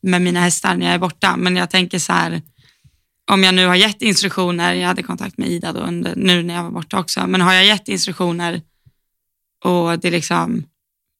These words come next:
fungerar, då tänker jag väl att man hör av sig om något har hänt.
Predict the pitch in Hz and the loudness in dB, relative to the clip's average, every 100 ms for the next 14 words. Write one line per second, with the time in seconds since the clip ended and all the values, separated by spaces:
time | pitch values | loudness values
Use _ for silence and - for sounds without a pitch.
0 | _ _ _ _ _ - 190 180 185 - | _ _ _ _ _ -6 -2 -2 -4 -8
1 | 185 190 180 - 180 170 - 170 170 190 | -2 -2 -2 -4 -4 -6 -4 -2 0 0
2 | 226 - - - 170 180 208 - - | 0 0 0 -2 -2 -2 -2 -4 -12